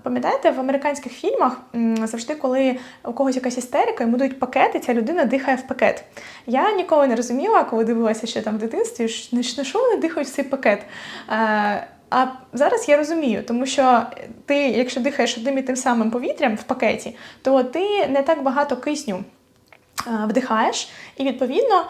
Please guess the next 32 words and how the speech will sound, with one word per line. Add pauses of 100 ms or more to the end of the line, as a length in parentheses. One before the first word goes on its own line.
(140)
у
тебе,
знову
ж
таки,
цей
баланс
кисню
та
вуглекислого
газу
повертається
в
норму, (320)
і
є
можливість
сповільнити
дихання, (360)
е, (460)
і (140)
ввімкнути,
активувати
парасимпатичну
нервову
систему. (200)
Тобто,
ще
раз,
якщо
ви
постійно...